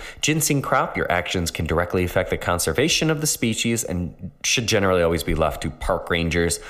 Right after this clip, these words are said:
or just anybody in a local conservation authority. Okay, so where do ginseng,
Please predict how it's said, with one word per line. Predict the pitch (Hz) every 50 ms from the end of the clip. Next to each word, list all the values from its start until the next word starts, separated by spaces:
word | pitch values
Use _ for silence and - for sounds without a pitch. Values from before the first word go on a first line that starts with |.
| - - - - - -
or | 131 139
just | 135 - 127 - - - - - -
anybody | 101 98 95 78 104 82 85
in | 82 78
a | 76
local | 73 73 80 80 - - 80 76 71
conservation | - - - - 76 71 - - - 69 65 - - 60
authority. | - - - 62 58 58 - - - - - - _ -
Okay, | 80 - - 71 62
so | - - - 123 127 131 123 - - - - - -
where | 101 113 127 151 175 180 185 190 - - 107
do | 98 104 104 107 107 110 - -
ginseng, | 85 - 87 85 87 82 - - 90 82 80 82 80 80 71